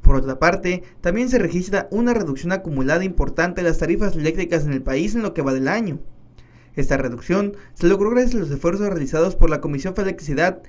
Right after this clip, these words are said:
de sustituir progresivamente combustibles caros y contaminantes como el combustóleo y el diésel por fuentes de energía de menor costo y más amigables con el medio ambiente como el gas natural y la energía hidroeléctrica.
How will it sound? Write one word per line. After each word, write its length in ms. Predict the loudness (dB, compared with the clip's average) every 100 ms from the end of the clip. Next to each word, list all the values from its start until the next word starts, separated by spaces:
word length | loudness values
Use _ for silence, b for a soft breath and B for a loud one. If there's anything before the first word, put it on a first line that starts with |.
| B -2
de 60 |
sustituir 400 | 0 0 0 -2
progresivamente 800 | 0 0 0 -2 -4 -2 -2 -4
combustibles 640 | -4 0 0 2 0 0 0
caros 360 | 0 0 0
y 40 | -2
contaminantes 720 | -4 -4 -4 -2 -4 -4 -4
como 180 | -4 -4
el 60 |
combustóleo 600 | -4 2 2 2 -2 -2
y 80 | -2
el 100 | -2
diésel 440 | -4 -2 -2 -4 -8 B B
por 140 | 6 6
fuentes 300 | 4 -2 -2
de 120 | -2
energía 300 | -2 -2 0
de 80 | 0
menor 320 | -2 -4 -4
costo 340 | -2 -2 -2
y 60 | -2
más 220 | 0 0
amigables 460 | 0 0 2 2 0
con 100 | -2
el 80 |
medio 180 | -2 -2
ambiente 460 | -2 -2 -2 -4 -6
como 180 | -2 0
el 80 |
gas 160 | 2 0
natural 500 | -2 -2 0 0 0
y 60 | -2
la 80 | -2
energía 360 | -2 -2 0
hidroeléctrica. 720 | 0 0 0 0 -2 -10 -6